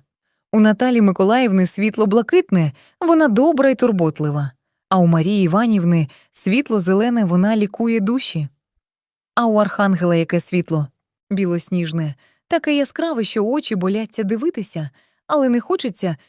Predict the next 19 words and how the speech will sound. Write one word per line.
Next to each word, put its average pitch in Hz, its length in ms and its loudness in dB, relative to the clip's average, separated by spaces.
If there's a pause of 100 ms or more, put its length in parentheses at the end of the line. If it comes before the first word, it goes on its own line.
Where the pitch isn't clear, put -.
(140)
відвести 214 540 -4
погляд». 156 560 -6 (420)
Вона 208 340 0
помовчала, 196 800 -4 (300)
а 240 120 -4
потім 262 340 -4
сказала: 190 580 -4 (320)
«Двадцять 220 560 -4
п'ятого 202 500 -2
березня 180 580 -2
подивіться 220 560 -4
на 247 120 -2
небо 247 440 -2 (300)
о 294 120 0
шостій 349 440 -2
ранку, 170 500 -6 (100)
і 226 120 -6
ви 208 140 0
побачите, 262 720 -4